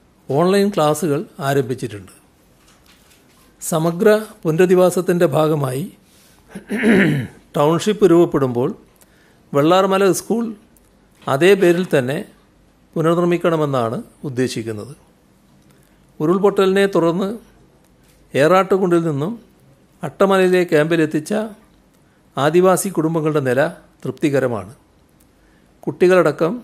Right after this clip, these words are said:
ഇരുപത്തിനാല് പേരാണ് ക്യാമ്പിൽ കഴിയുന്നത്. സൂചിപ്പാറ വെള്ളച്ചാട്ടത്തിന് മുകളിലെ ഭാഗത്ത് ഗുഹയിൽ അഭയം തേടിയ കുടുംബത്തെ വനം വകുപ്പും പ്രത്യേക ക്യാമ്പിൽ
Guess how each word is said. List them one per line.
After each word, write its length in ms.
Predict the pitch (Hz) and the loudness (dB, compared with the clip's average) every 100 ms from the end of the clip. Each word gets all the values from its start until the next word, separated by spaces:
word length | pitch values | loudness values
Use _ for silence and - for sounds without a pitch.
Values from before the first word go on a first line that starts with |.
| - _ _ _ 147 | -18 _ _ _ -6
ഇരുപത്തിനാല് 680 | 139 180 196 202 180 175 | 0 2 2 2 2 2
പേരാണ് 420 | 170 139 143 131 151 - _ | 2 2 2 0 -4 -10 _
ക്യാമ്പിൽ 320 | - 135 139 143 | -2 -2 0 -2
കഴിയുന്നത്. 520 | 139 117 117 117 117 _ _ _ _ _ _ _ _ _ _ | -2 -4 -6 -8 -16 _ _ _ _ _ _ _ _ _ _
സൂചിപ്പാറ 640 | - 190 165 185 202 196 190 196 170 - | -10 -2 -2 0 2 2 4 2 -2 -8
വെള്ളച്ചാട്ടത്തിന് 680 | 185 151 170 196 175 175 185 | -2 0 2 2 0 0 -2
മുകളിലെ 380 | 165 160 170 180 | 0 0 2 0
ഭാഗത്ത് 500 | 170 156 151 151 180 220 - _ _ _ _ _ _ _ _ _ - | 2 0 2 0 -6 -8 -14 _ _ _ _ _ _ _ _ _ -10
ഗുഹയിൽ 500 | 151 156 196 202 127 - _ _ _ _ - | -2 2 4 2 -2 -10 _ _ _ _ -6
അഭയം 340 | 139 175 185 | -2 2 2
തേടിയ 280 | 180 170 170 | 4 2 2
കുടുംബത്തെ 520 | 160 147 156 151 - 185 - _ _ _ _ _ _ _ | 0 0 0 -2 -4 -6 -10 _ _ _ _ _ _ _
വനം 240 | 143 143 170 | -2 0 2
വകുപ്പും 380 | 175 180 202 240 - _ _ _ _ _ _ _ - | 2 2 -2 -6 -10 _ _ _ _ _ _ _ -8
പ്രത്യേക 340 | 143 208 208 196 | -2 2 2 2
ക്യാമ്പിൽ 340 | 160 147 170 | 0 0 -4